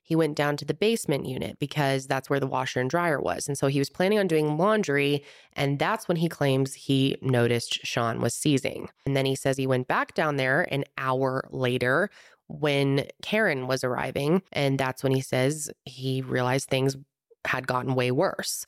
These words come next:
Now, this next bit is very confusing to me.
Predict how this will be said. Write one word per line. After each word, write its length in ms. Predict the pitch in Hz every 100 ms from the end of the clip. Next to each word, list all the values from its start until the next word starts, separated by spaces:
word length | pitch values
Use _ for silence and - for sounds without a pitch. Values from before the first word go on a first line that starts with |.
| -
Now, 200 | 180 180
this 180 | 180 190
next 320 | 180 180 -
bit 220 | 202 196
is 260 | 160 160 151
very 380 | 151 147 151 151
confusing 600 | - 151 - 139 143 143
to 140 | -
me. 380 | 151 151 151 156